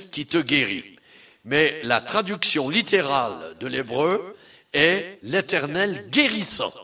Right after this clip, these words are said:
C'est un participe présent. C'est plus fort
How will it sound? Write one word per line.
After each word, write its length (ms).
C'est 380
un 400
participe 600
présent. 380
C'est 240
plus 200
fort 720